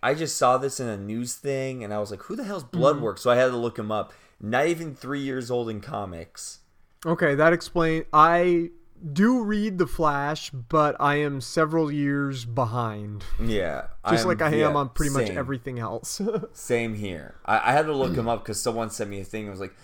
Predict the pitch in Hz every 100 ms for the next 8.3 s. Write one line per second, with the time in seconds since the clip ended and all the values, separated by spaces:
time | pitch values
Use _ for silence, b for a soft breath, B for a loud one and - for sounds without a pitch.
0 | B - 202 294 247 - 226 254 196 214
1 | 277 269 226 - 190 175 156 160 156 147
2 | 131 107 117 110 - - 214 302 240 202
3 | 190 175 180 247 - 110 87 82 80 -
4 | B B B B B B - - 202 269
5 | - 160 135 127 117 120 - 135 120 104
6 | 107 110 - - _ - 147 135 127 123
7 | 117 117 - 151 156 170 - 165 139 127
8 | 120 123